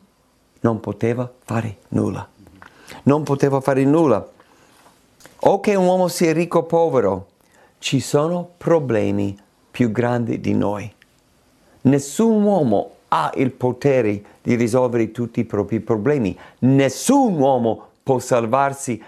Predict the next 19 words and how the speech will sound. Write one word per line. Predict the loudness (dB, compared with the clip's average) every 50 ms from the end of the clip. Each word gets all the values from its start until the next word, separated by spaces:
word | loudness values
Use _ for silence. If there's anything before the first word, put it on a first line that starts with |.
| -18
dalla | -6 -2 0 0 2 2 2 2
morte | 2 2 0 0 -2 -4 -8 -6
quando | -4 -2 -2 0 0 0
arriva | 2 2 0 -2 -2
il | -6
suo | -6 -4 -2 -2 0
giorno. | 2 0 0 0 0 -2 -4 -4 -8 -20 -10 _
Nessun | 0 2 2 2 2 0 0 0 2 4 4 4 4
uomo | 4 4 2 2 0 -2 -4 -6 -20 -12
sal-, | -4 0 0 0 0 -2 -10 -16 _ _
può | -4 -2 -2 -2
salvare | 0 0 -2 0 0 2 0 0 0 0 -2 -4 -4 -8 -20 _ _ _
le | -6 0 0 0 0
persone | 0 -2 -4 -2 0 0 0 0 0 -2 -2
care | -2 -2 0 0 0 2 2 2
a | 2
lui | 2 2 2 2 2 2
dalla | 2 2 2 2 0
morte | 0 0 0 -2 -4 -4 -4 -6 -6 -6